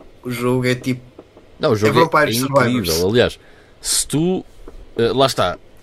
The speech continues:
Speaker 2: se ignorares tudo o resto e pegares só nas mecânicas de jogo e naquilo que o jogo oferece de mecânicas,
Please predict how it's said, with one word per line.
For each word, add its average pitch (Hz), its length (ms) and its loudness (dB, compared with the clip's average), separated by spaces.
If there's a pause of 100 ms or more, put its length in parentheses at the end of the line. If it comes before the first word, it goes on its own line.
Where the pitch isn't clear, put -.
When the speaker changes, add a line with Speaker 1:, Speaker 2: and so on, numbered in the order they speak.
(140)
Speaker 2:
se - 180 -4
ignorares 143 440 2
tudo 160 260 -6
o 143 140 -6
resto 120 500 -4
e 110 120 -4
pegares 117 420 0
só 127 160 2
nas 117 160 0
mecânicas 113 500 -2
de 95 80 -12
jogo 101 260 0 (160)
e 113 40 -8
naquilo 107 260 -4
que - 140 -10
o - 20 -2
jogo 107 240 2
oferece - 640 -2 (320)
de 98 160 -10
mecânicas, 104 580 -2